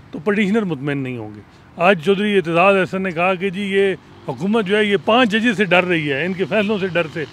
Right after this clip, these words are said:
खौफ से जो है ये टाइम मांग रही है और ये वो। तो चीफ जस्टिस साहब ने कहा, "रिलैक्स, just relax।" उनका तो ये था कि रिलैक्स करें, सब्र करें, तो मेरा ख्याल है कि वो सब्र की तलकीन कर रहे हैं। अ, लेकिन मुझे लग रहा है कि वो चीफ जस्टिस साहब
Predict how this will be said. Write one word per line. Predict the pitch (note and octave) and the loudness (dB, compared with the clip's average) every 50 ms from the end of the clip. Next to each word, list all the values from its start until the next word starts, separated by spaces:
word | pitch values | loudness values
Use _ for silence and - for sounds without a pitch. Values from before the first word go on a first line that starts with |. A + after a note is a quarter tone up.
| - - - - | -14 -20 -18 2
खौफ | - B3+ C4+ C4+ A#3+ E3+ | 6 8 8 8 8 6
से | C#3+ G3 F#3+ F3+ | 2 0 0 0
जो | E3 D#3+ | 0 0
है | E3 E3+ E3+ | 0 2 2
ये | E3 D#3+ C#3+ - - - - - - - - - - | 0 -2 -2 -4 -10 -16 -20 -20 -20 -20 -10 -2 2
टाइम | F3+ F#3 G3 G3 | 2 4 4 2
मांग | F3+ E3 E3+ E3+ E3 | 0 0 -2 -2 -2
रही | D#3+ D#3+ D#3+ | -2 -2 0
है | D#3 | 0
और | D3+ C#3+ C#3+ | 0 0 0
ये | D3 D3 | -2 -4
वो। | C#3+ C3+ B2 - - - - - - | -4 -4 -6 -8 -12 -20 -20 -16 -12
तो | - | -6
चीफ | D3 A3 A#3 G3 | -2 0 2 2
जस्टिस | G3+ F3+ D3+ F#3+ D#3+ | 2 0 0 -2 0
साहब | F#3+ F#3+ F#3 | 0 0 0
ने | F#3 F3+ | 0 -2
कहा, | D#3 F#3 E3+ | -2 0 0
"रिलैक्स, | C3 C#3 C#3 D#3 E3+ F3 D#3+ - - | 0 0 2 4 6 6 4 2 -2
just | - D#3 D#3 C3+ A#2 | -6 -6 -6 -6 -6
relax।" | C3+ C#3 C3 C3+ C#3 C#3 B2 - - - - - - - - - - | -8 -8 -6 -6 -6 -6 -6 -8 -14 -20 -20 -20 -20 -20 -20 -14 -10
उनका | G3 F#3 F3 F3 F3+ | -8 -6 -4 -4 -4
तो | D#3 E3+ | -4 -4
ये | E3 E3+ E3+ | -2 -2 -2
था | B2 C#3+ D3 C#3+ | -2 -2 -4 -2
कि | C3+ C3+ | -2 -2
रिलैक्स | C3 C3+ D3 D#3+ D#3+ A#2 - | -2 0 2 2 2 0 -2
करें, | - E3+ D3 D3 C#3+ | -6 -6 -4 -4 -4
सब्र | A#2+ - D#3 D3 E3 D3 | -4 -4 -4 -4 -4 -4
करें, | C3 C#3+ C#3+ C#3+ C#3 C3 A2+ - - - - - - - - - - | -4 -6 -6 -6 -6 -8 -10 -14 -20 -20 -20 -20 -20 -20 -20 -20 -18
तो | F3 D#3 B2+ A#2+ - F3 F3 F3 E3+ E3+ F3+ F3 D#3+ | -18 -18 -14 -8 -4 -2 0 0 0 0 -2 -4 -6
मेरा | D#3 D3+ F3 G3 F3+ | -6 -2 0 0 0
ख्याल | D3 F3 F#3 F#3 | 0 0 0 0
है | F#3 | 0
कि | D#3+ F3 | -2 -2
वो | E3 E3 G#3 G#3+ G#3+ F#3+ - - - - - - - - - | -2 0 2 2 2 0 -4 -8 -20 -20 -20 -18 -16 -6 -2
सब्र | - A3 C4 B3+ | 0 2 2 2
की | G3 G#3+ E3+ | 0 0 -2
तलकीन | F3+ E3+ C3+ D#3 F3+ E3+ | -2 -2 -2 -2 -4 -2
कर | C#3+ E3+ E3+ F#3 | 0 0 2 2
रहे | A3 A3 | 2 0
हैं। | G#3 F#3+ | 0 -2
अ, | E3+ - - - - - - - - - - F3+ F3+ F#3 F3+ F#3+ F#3+ E3+ | -6 -10 -16 -20 -20 -20 -20 -20 -16 -8 -4 0 0 2 2 0 2 2
लेकिन | G3+ A#3 A#3+ C4+ | 2 2 4 4
मुझे | B3 B3 B3 B3 C#4 | 2 2 2 2 2
लग | C4+ C4+ C4 | 4 2 2
रहा | C4 C#4 | 2 2
है | C#4+ C#4+ | 2 0
कि | A#3+ | 0
वो | C4 B3 B3+ B3+ | 0 0 0 -2
चीफ | F3+ A#3+ A#3 F#3+ | -2 -2 -4 -4
जस्टिस | A3 G#3 G3 A#3 F#3 | -4 -4 -4 -4 -4
साहब | A#3+ A#3 A3+ F3 | -4 -4 -6 -6